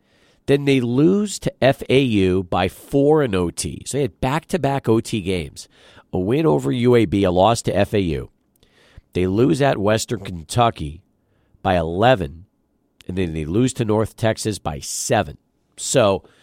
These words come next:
uh, that's an, that's a real mixed bag. Like, they, you know, they beat Charlotte and U A B, nearly knocked off F A U, played Western tough, but lost by eleven. And then they lost to North Texas, another good team, second best team in the league right now.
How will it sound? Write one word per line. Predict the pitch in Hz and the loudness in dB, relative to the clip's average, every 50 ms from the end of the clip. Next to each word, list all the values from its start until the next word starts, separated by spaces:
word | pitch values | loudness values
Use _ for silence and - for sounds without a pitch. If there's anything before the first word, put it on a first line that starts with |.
| _ _ _ _ _ - | _ _ _ _ _ -2
uh, | 110 113 117 117 110 101 - _ _ - | -2 0 0 0 -2 -4 -6 _ _ -8
that's | - 170 180 - | -8 -6 -6 -6
an, | 403 320 - _ _ _ _ _ _ - | -8 -8 -10 _ _ _ _ _ _ -10
that's | 147 - 392 | -8 -6 -6
a | 403 - | -8 -6
real | 110 101 104 107 123 147 135 | -8 -8 -4 -2 0 0 0
mixed | 110 95 87 95 - - - - 80 | -2 -4 -2 -2 -2 -2 -2 -8 -6
bag. | - 113 107 110 104 78 - - - | -2 -2 0 0 0 -2 -4 -10 -10
Like, | - 90 82 - | -8 -8 -8 -4
they, | - 113 131 123 - _ _ _ _ _ _ _ - | -2 -2 -2 -2 -4 _ _ _ _ _ _ _ -2
you | - 120 | 0 2
know, | 120 110 | 2 4
they | 104 85 | 2 2
beat | 117 131 - | 2 0 -2
Charlotte | - - 131 113 107 110 113 120 - - | -2 0 2 4 4 4 2 0 -2 -4
and | 101 | -2
U | 104 117 120 | 0 2 2
A | 123 | 2
B, | 107 104 98 101 120 123 _ _ _ _ _ _ _ _ - | 2 0 -2 -2 -4 -8 _ _ _ _ _ _ _ _ -14
nearly | 80 82 92 107 127 135 131 127 107 | -10 -4 -2 0 0 0 0 0 -2
knocked | 85 80 87 92 95 104 107 113 110 - 113 | -4 -8 -8 -2 0 2 2 2 0 0 0
off | 98 98 107 104 - 113 | 2 4 4 2 2 2
F | 110 110 - | 0 2 2
A | 117 117 | 2 2
U, | 110 95 87 85 87 90 - _ _ _ _ _ _ _ _ _ _ _ _ _ _ _ _ _ _ _ _ - | 2 2 0 -2 -2 -6 -8 _ _ _ _ _ _ _ _ _ _ _ _ _ _ _ _ _ _ _ _ -8
played | - 117 127 143 151 135 | -2 2 2 2 4 4
Western | 117 127 127 131 - - - 113 98 90 85 76 | 4 4 4 4 2 0 -6 -6 -6 -6 -8 -10
tough, | - - - 123 127 107 76 80 82 - - - _ _ _ _ _ _ _ _ _ - | -12 -8 -2 2 2 2 2 0 -2 -6 -12 -20 _ _ _ _ _ _ _ _ _ -6
but | 113 110 | -2 0
lost | 117 117 117 123 117 - | 2 4 4 4 2 0
by | - 110 104 90 | 0 0 2 2
eleven. | 90 95 113 120 117 85 80 87 98 - _ _ _ _ _ _ _ _ _ _ _ _ _ _ | 2 2 2 2 2 0 -2 -10 -12 -18 _ _ _ _ _ _ _ _ _ _ _ _ _ _
And | - 104 104 | -8 -4 -2
then | 123 | 0
they | 107 104 | 0 2
lost | 98 107 107 107 113 - - | 2 4 4 4 2 2 -2
to | 101 | -6
North | 90 87 90 82 - - | -6 -4 -4 -6 -4 0
Texas, | - 127 131 - - 90 78 | 2 2 2 2 0 -6 -6
another | 80 87 113 - 104 | -4 -2 -2 -2 -2
good | 73 76 - | -4 -4 -6
team, | 87 82 | -6 -6
second | - 120 113 - 104 | -4 -4 -4 -2 -2
best | 87 82 - - | -4 -4 -4 -4
team | 107 92 | -4 -4
in | 78 69 | -4 -6
the | 76 | -4
league | 82 110 135 139 123 | -2 -2 -2 -2 -4
right | 92 71 73 - - | -8 -10 -10 -10 -12
now. | - - - - | -14 -16 -16 -18